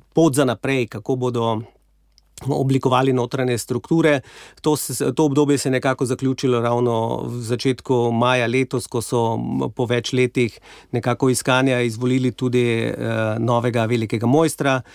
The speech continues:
s katerim sem se tudi pred odhodom srečal,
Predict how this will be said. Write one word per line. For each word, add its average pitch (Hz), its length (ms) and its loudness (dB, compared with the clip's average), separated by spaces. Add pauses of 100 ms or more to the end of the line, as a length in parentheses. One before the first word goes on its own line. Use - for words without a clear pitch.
(180)
s - 80 -16
katerim 127 380 0
sem 120 180 0
se 113 500 -2
tudi 117 220 0
pred 127 220 0
odhodom 117 460 -2
srečal, 123 920 0